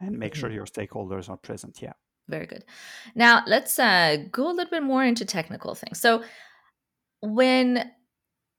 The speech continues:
Speaker 2: going into the session, let's say you have all the important people in this, in this room with you, um, or on the screen if you're working like me. <laughs> So, um,
Speaker 1: I am. <laughs>
Speaker 2: how do you, <laughs> very good, Sam.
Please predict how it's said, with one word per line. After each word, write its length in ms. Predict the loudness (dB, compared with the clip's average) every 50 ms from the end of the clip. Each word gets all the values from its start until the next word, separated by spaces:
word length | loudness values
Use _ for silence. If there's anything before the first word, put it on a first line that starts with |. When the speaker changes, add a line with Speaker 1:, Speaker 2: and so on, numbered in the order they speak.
| 0
Speaker 2:
going 300 | 4 4 6 6 4 4
into 220 | 2 0 0 -2 -4
the 120 | -4 -2
session, 460 | 0 2 2 2 2 2 0 0 2 0
let's 160 | 0 0 0
say 80 | -2
you 100 | 0 2
have 180 | 4 4 4 4
all 100 | 4 2
the 80 | 2 0
important 360 | -2 0 0 0 0 0 0
people 260 | -4 -6 -4 -4 -4
in 140 | -2 -2 -2
this, 280 | -2 -2 -2 -2 -4 -4
in 220 | -4 -4 -4 -2
this 220 | -4 -4 -4 -6 -8
room 260 | -8 -6 -6 -4 -2
with 300 | 0 0 0 -2 -4 -6
you, 280 | -4 -4 -4 -4 -6 -8 -12 -14 -10 -8
um, 340 | -6 -6 -6 -6 -8 -8 -6
or 280 | -2 -2 0 -2 -2 -6 _ _ _ _ _ -8
on 140 | -6 -6
the 100 | -4 -4
screen 380 | -6 -6 -6 -8 -8 -8 -8 -8
if 180 | -10 -10 -10 -8
you're 120 | -8 -8
working 440 | -6 -8 -8 -8 -8 -10 -10 -10 -12 -14 _ _ _ _ _ _ _ 0
like 300 | 2 2 2 2 -2 -6
me. 300 | -6 -6 -4 -6 -6 -8 -4
<laughs> 40 | 2 6 6 6 6 4 2 2
So, 480 | 0 -6 -6 0 6 8 8 8 8 6 0 -10 -12 -12 -14 -14 -16 -18 -20 _ _ _ 6
um, 460 | 8 8 8 8 6 4 0 -2 -4 -8 _ _ _ _
Speaker 1:
I 120 | -4 -2 0
am. 200 | 0 -2 -4 -6
<laughs> 20 | -6
Speaker 2:
how 800 | -4 -4 -4 -4 -2 2 4 4 6 4 2 2 4 4 6
do 100 | 6 4 4
you, 80 | 2 2 0 -2 -8
<laughs> 120 | -10 0
very 200 | 4 6 6 6
good, 180 | 6 2 -2 -4
Sam. 240 | -2 -2 -4 -4